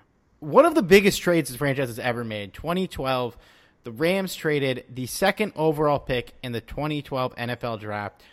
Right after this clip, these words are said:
that ended up becoming, uh, if you have a memory, Robert Griffin the third, R G three, to Washington.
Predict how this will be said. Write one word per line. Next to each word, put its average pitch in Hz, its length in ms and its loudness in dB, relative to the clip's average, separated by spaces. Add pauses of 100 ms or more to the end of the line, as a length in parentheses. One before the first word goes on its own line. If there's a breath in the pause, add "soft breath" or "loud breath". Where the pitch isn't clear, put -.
(480 soft breath)
that 113 260 0
ended 143 260 0
up 123 140 0
becoming, 113 600 -4 (1000)
uh, 104 220 -8
if - 140 -10
you 143 80 4
have 156 160 6
a - 20 -2
memory, 113 400 -2 (320)
Robert 156 320 4
Griffin 139 280 0
the 110 100 -4
third, 135 440 2
R 123 160 0
G 117 240 -6
three, 113 300 -6 (260 soft breath)
to 220 160 -4
Washington. 156 760 0